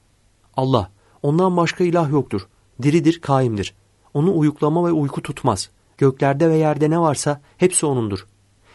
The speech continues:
İzni olmaksızın O'nun katında şefaatte bulunacak kimdir? O, önlerindekini ve arkalarındakini bilir. Onlar ise dilediği kadarının dışında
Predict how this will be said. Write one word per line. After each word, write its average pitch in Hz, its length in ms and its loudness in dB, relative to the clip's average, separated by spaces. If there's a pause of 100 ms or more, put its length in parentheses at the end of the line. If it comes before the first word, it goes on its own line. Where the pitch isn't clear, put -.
(180)
İzni 147 240 -2
olmaksızın 165 640 -2 (320)
O'nun 185 200 2
katında 175 400 -2
şefaatte 156 560 -2
bulunacak 151 440 0
kimdir? 120 360 -4 (520)
O, 160 200 4 (200)
önlerindekini 147 680 0
ve 175 40 -2
arkalarındakini 147 800 -2
bilir. 104 220 -2 (360)
Onlar 151 260 2
ise 170 320 0 (240)
dilediği 151 320 0
kadarının 165 480 0
dışında 131 420 -2